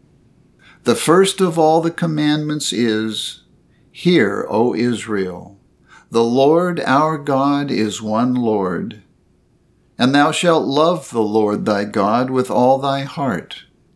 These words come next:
and with all thy soul, and with all thy mind, and with all thy strength."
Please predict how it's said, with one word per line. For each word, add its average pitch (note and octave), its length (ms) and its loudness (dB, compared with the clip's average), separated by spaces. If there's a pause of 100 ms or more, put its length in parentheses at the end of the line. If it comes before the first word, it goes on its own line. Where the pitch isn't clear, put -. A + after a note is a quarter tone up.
(100)
and G#2+ 200 -4
with G#2+ 180 -2
all A2 260 2
thy C3 220 -2
soul, G2 720 -4 (520)
and B2 180 0
with C3 160 2
all D3+ 260 4
thy E3+ 300 0
mind, A#2+ 720 -2 (480)
and C3 160 0
with C#3 220 -2
all E3 360 2
thy D#3 280 -4
strength." - 760 -4